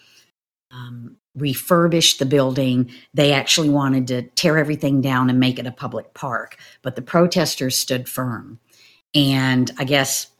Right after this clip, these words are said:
depending on who you are and how you look at it, the building's still standing, but with no new design or any attempt to do anything with it. I find that so sad and disappointing.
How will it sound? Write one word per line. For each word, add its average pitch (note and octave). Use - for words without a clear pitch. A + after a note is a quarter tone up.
depending E3
on C#3+
who C#3+
you C#3+
are C#3
and C3
how C3
you B2+
look D#3
at A#2+
it, B2+
the C3
building's B2+
still C3+
standing, F3+
but C3+
with C3
no C#3
new C#3
design B2+
or B2
any C3+
attempt A#2
to C#3
do C3+
anything C3+
with A#2
it. -
I -
find E3+
that C3+
so D3+
sad C#3
and C3+
disappointing. -